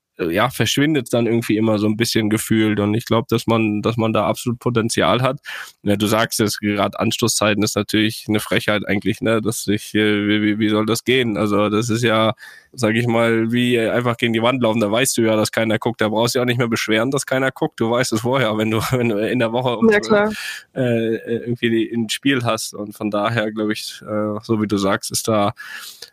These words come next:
Speaker 1: ist das, glaub ich, insgesamt auf einem guten Weg, aber, aber da ist schon noch, schon noch Luft, glaub ich, und, und absolut Potenzial.
Speaker 2: Ja, das auf jeden Fall. Ich glaub, wir haben so die, den Moment verpasst, auf diese Welle aufzuspringen, damals, als man Olympiagold geholt hat.
Speaker 1: Hm.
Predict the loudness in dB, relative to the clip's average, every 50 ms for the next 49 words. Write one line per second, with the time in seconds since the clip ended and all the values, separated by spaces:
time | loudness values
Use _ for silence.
0 | _ _ _ -2 -2 0 0 0 0 0 0 2 2 2 0 0 2 0 0 2
1 | 2 2 2 2 2 2 2 2 2 2 2 2 2 0 0 0 2 2 2 2
2 | 2 2 2 0 0 2 2 2 2 2 2 2 0 0 0 2 2 2 2 2
3 | 2 2 0 0 0 0 0 0 0 0 -2 -4 -10 -10 -8 -4 -2 0 0 0
4 | 0 2 0 0 0 -2 -6 -8 -2 0 0 0 2 0 -2 -2 0 0 0 0
5 | -2 -2 -4 -4 -2 -2 -4 -2 -2 -4 -4 -2 -2 -4 -2 -2 -2 -4 -2 -2
6 | 0 0 0 0 2 2 4 4 4 2 2 2 -2 0 2 2 2 2 2 0
7 | 2 4 4 4 4 2 2 4 4 2 4 4 2 2 2 2 2 2 0 -2
8 | -6 -14 -12 -10 -10 -10 -10 -10 -12 -14 -8 2 4 4 6 6 4 6 4 4
9 | 4 2 2 2 2 2 0 2 2 2 0 0 -4 -8 -6 -2 0 0 0 0
10 | 0 0 0 2 2 2 2 4 4 4 2 2 0 -4 -2 -2 0 0 -2 -2
11 | 0 0 2 2 2 2 2 2 4 2 2 0 0 -4 -10 -6 0 0 0 0
12 | 0 0 2 2 2 2 2 2 2 2 4 4 2 2 2 2 2 2 2 0
13 | 0 0 0 0 2 2 2 2 2 0 0 0 2 0 0 0 -2 -4